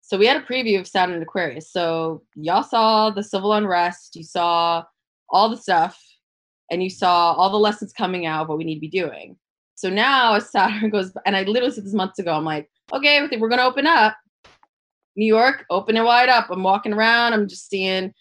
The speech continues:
people are still protesting here and actually still, I think it's just New York, New Yorkers. But outside, you see people just, like, going to the beach, doing whatever, like, "Oh, you know, like, let me just ignore my life." And it's not even just world events ignoring, it's, like,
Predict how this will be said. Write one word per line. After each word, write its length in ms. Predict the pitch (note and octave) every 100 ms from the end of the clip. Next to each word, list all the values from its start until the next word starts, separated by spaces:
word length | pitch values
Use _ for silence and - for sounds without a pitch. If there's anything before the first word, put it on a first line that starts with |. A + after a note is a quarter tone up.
| _ _
people 200 | D4 G4
are 40 | A4+
still 220 | E4+ D#4+
protesting 580 | E4 C#4+ D4+ D4 - C4+
here 200 | D4 C4+
and 100 | B3
actually 280 | G#3+ A3 A3
still, 400 | - G#3+ G3 G#3 _ -
I 60 |
think 160 | G#3 B3+
it's 100 | C#4+
just 160 | B3+ G3
New 120 | F3+
York, 360 | E3 D#3+ A3+ _ _ _ -
New 120 | E3
Yorkers. 440 | D3+ F#3+ A#3 A#3 A#3+ _ _ -
But 100 | B3+
outside, 640 | C#4+ C#4+ D#4 E4 E4+ C4+
you 80 | A#3
see 200 | B3 A#3
people 300 | B3 A3 G#3+
just, 320 | F#3+ G#3 -
like, 280 | F#3 F3 F3
going 200 | E3 E3+
to 60 |
the 120 | D#3+ _
beach, 380 | - C4+ C4 B3+
doing 220 | - E3+ D3+
whatever, 720 | D3+ G3+ A#3+ A#3+ A#3+ A#3+ A#3
like, 180 | F#3 A#3+
"Oh, 360 | C4+ C4 C4+ C4 _ _
you 120 | - B3+
know, 460 | G3 G3 G3 F#3+
like, 280 | F#3+ E3 - -
let 120 | G#3
me 100 | C4
just 180 | A#3+ A#3
ignore 340 | G3+ F3+ F3+ F#3
my 180 | F3+
life." 400 | E3+ E3 E3 E3+ _ -
And 120 | F3+
it's 180 | F3+ A3+
not 180 | B3
even 200 | C4 A3
just 260 | F#3 F3+ -
world 180 | E3+ E3
events 320 | D3+ D3 D#3+
ignoring, 480 | F#3+ G3+ G#3 G#3+ G#3+
it's, 160 | F#3
like, 140 | E3